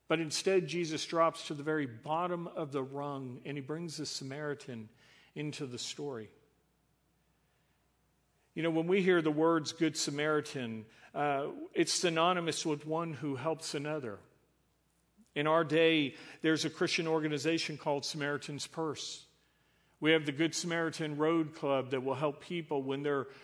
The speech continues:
broken down on the side of the road. Good Samaritan hospitals can be found around the world. Uh, whenever the news is talking about somebody who did something nice, they will talk about the hero as being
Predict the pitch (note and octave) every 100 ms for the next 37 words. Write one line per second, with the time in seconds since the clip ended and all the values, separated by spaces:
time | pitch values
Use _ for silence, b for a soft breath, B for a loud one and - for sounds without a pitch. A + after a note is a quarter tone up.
0 | B E3 E3 E3 D#3+ C#3+ D#3 D3+ C#3+ C#3+
1 | D3 D3 C3+ D#3+ D3 C#3+ C3+ C3+ D3 D3
2 | C3+ B2+ D#3 - F3 E3+ E3 D#3+ C3+ E3+
3 | E3 - C#3+ B2 - C#3+ C#3 - E3+ E3
4 | C#3+ C3+ D#3+ D#3+ C3+ B2+ D3+ E3+ D3 A2
5 | - b b b b b - C#3 C#3 D#3
6 | F#3 F#3 F3 E3+ E3+ G3+ G3 D#3 D3 -
7 | E3+ E3 E3+ D3+ D3+ D3+ D3 B B -
8 | F#3+ F#3 F3+ C3+ E3+ D#3 D#3+ - F3 D#3+
9 | D3+ D3 D#3 D#3+ D3 - D3+ D3 D3 E3+
10 | E3 D#3 D3 D3 D3 E3 D#3 D3 C3 D3
11 | D#3+ D3